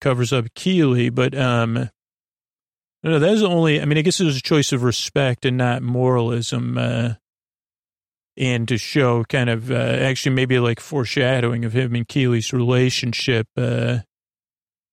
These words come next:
but, uh, I think this whole thing is about believing. We Are Richmond, hashtag, uh, Grad-, Garderius, uh, something. Uh,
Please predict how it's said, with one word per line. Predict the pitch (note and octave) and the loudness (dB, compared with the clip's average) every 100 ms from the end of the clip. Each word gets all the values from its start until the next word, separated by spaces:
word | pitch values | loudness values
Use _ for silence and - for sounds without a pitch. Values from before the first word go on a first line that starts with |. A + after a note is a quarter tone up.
| _ - | _ -4
but, | B2 A#2+ A2+ | 0 2 2
uh, | B2 A#2+ A#2+ B2+ | 0 0 0 0
I | C3+ | 0
think | A#2+ A#3 G#3 | 0 -2 0
this | - | 0
whole | D#3+ D3 | 2 2
thing | F#3 E3+ | 2 2
is | B2+ C#3 | 2 0
about | B2 A#2+ A#2 | -2 -2 0
believing. | C3 C3+ D#3 A#2+ A#2 A#2+ B2 | 0 2 2 0 -2 -4 -2
We | C#3 | 2
Are | C3 B2+ | 2 2
Richmond, | B2+ - C3+ B2 | 0 -2 -2 0
hashtag, | B2 A#2+ A#2+ - C3 A#2+ A#2+ A#2+ A#2 | 0 0 -2 -2 0 2 2 0 -2
uh, | B2 B2 B2 C#3+ - | -2 -2 -4 -8 -8
Grad-, | C#3 C3 C3+ D3 D3+ D#3 D3 | -2 0 2 2 0 0 -2
Garderius, | - C3+ B2+ B2 C#3+ D#3 E3+ D#3+ D3+ - - | -2 0 0 0 0 2 2 2 0 -4 -2
uh, | C3+ B2+ A#2+ A#2 | 0 0 0 -2
something. | - C3+ B2+ - A#2+ A#2 A#2 | -2 -2 -2 -4 -6 -4 -4
Uh, | A#2+ A#2 A#2 | -4 -2 -4